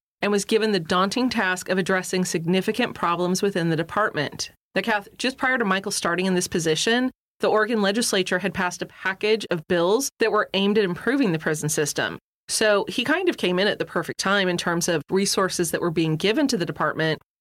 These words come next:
There were three budget bills that provided an additional two hundred and twenty million dollars for daily operations.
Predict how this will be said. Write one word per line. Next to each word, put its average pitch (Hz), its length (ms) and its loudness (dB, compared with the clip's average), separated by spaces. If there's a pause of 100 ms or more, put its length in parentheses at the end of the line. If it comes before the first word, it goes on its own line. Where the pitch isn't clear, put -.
(120)
There 208 120 4
were 196 120 2
three 233 260 0
budget 220 320 0
bills 202 340 2
that 196 140 0
provided 175 540 0
an 175 100 0
additional 196 720 0
two 226 200 0
hundred 220 260 0
and 214 80 -2
twenty 220 260 0
million 214 340 2
dollars 214 460 2 (100)
for 180 400 2
daily 180 400 2
operations. 214 800 0